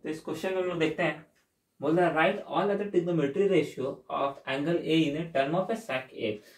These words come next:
तो अब जितना भी होगा ना, आपका जितना भी trigonometry का जितना भी ratio, sine theta, cos theta, tan theta, cosec theta और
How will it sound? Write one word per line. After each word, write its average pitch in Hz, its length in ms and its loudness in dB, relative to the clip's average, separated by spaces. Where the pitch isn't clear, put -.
तो 175 60 2
अब 185 140 6
जितना 170 280 0
भी 214 140 -2
होगा 214 220 -2
ना, 185 100 0
आपका 160 180 -2
जितना 160 240 -2
भी 165 160 -4
trigonometry 143 640 -2
का 165 80 -2
जितना 147 280 -4
भी 151 100 -4
ratio, 139 240 -4
sine 127 300 -4
theta, 131 300 -2
cos 117 260 -2
theta, 131 240 -4
tan 123 320 -2
theta, 127 240 -4
cosec 123 500 0
theta 120 220 -2
और 135 240 -2